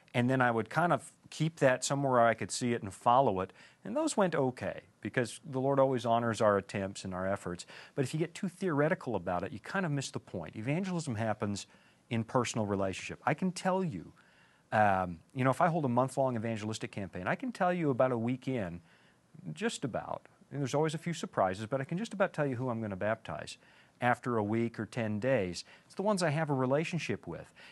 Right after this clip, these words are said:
And as I spend time with those people, I'm in their homes, I'm talking to them in my evangelistic venue, I go to their house, I'm on the phone with them. Before too long, you get a sense of what needs to be said during that appeal because you know the people you're appealing to.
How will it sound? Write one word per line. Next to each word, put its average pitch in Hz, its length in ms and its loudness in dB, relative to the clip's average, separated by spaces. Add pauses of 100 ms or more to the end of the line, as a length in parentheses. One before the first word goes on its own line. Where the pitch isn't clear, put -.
(100)
And 127 120 -4
as 120 100 -4
I 190 100 2
spend 160 360 -4
time 214 340 -4
with 185 140 -2
those 120 160 -4
people, 92 320 -4
I'm 107 120 -2
in 208 120 0
their 185 100 0
homes, 151 560 0
I'm 113 140 -6
talking 214 460 -2
to 135 100 -2
them 104 160 0
in 127 100 -2
my 131 180 0
evangelistic 123 600 -4
venue, 131 420 0
I 87 80 0
go 160 260 2
to 175 80 -2
their 120 180 0
house, 123 440 2
I'm 107 180 -2
on 190 200 0
the 160 80 -2
phone 147 340 -2
with 147 140 0
them. 87 240 -6 (560)
Before 269 340 0
too - 180 -4
long, 139 320 4
you 120 140 0
get 135 180 2
a 113 60 0
sense 196 380 -2
of 117 100 -2
what 117 180 0
needs 120 280 -6
to 113 80 -8
be 98 140 -4
said 117 300 0
during 104 280 -2
that 95 120 0
appeal 180 320 -4
because 143 320 -2
you 185 120 0
know 185 260 2
the 190 100 -2
people 143 360 -2
you're 127 180 -2
appealing 110 460 -4
to. - 240 -10